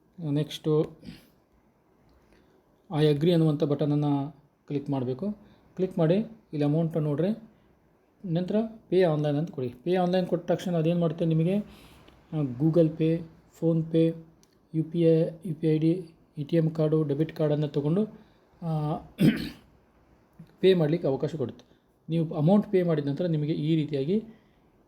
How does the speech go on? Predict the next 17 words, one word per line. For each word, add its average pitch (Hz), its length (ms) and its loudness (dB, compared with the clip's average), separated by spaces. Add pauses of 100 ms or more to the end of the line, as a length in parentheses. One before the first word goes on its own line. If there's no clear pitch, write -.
(120)
ರಿಸಿಪ್ಟ್ 143 600 -6
ಜನರೇಟ್ 139 320 2
ಆಗುತ್ತೆ. 120 460 -8
ಇಲ್ಲಿ 135 120 -2
ನೋಡ್ಬೋದು, 120 380 -2
ಇಲ್ಲಿ - 420 -8
ಈ - 20 0
ರಿಸಿಪ್ಟ್ 143 340 -4
ಜನರೇಟ್ 135 320 -4
ಆಗುತ್ತೆ. 139 220 0
ಇಲ್ಲಿ 151 140 2
ನೀವೇ 147 180 2
ನೋಡಬೇಕು, 143 340 -2
ಪ್ರಿಂಟ್ 156 360 0
ಆಪ್ಷನನ್ನು 147 440 -2 (560)
ಕ್ಲಿಕ್ 143 220 -2
ಮಾಡಬೇಕು. 117 400 -6